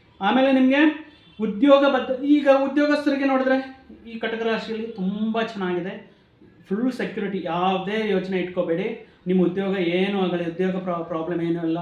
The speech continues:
ವ್ಯಾಪಾರ ವ್ಯ-, ವಹಿವಾಟುಗಳಲ್ಲಿ ಎಲ್ಲ ಚೆನ್ನಾಗಿದೆ. ಮತ್ತೆ ನಾನು ಏನ್ ಹೇಳೋದೇನಂದ್ರೆ, ವ್ಯಾಪಾರ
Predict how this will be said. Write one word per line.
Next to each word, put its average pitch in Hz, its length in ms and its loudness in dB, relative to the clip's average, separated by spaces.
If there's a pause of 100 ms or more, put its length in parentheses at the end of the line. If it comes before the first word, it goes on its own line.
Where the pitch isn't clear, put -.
(420)
ವ್ಯಾಪಾರ 175 420 0
ವ್ಯ-, 165 340 -2
ವಹಿವಾಟುಗಳಲ್ಲಿ 165 1000 -2
ಎಲ್ಲ 180 280 -2
ಚೆನ್ನಾಗಿದೆ. 165 680 -4 (280)
ಮತ್ತೆ 190 540 -2 (640)
ನಾನು 302 220 4
ಏನ್ 285 240 8
ಹೇಳೋದೇನಂದ್ರೆ, 220 680 2
ವ್ಯಾಪಾರ 226 340 0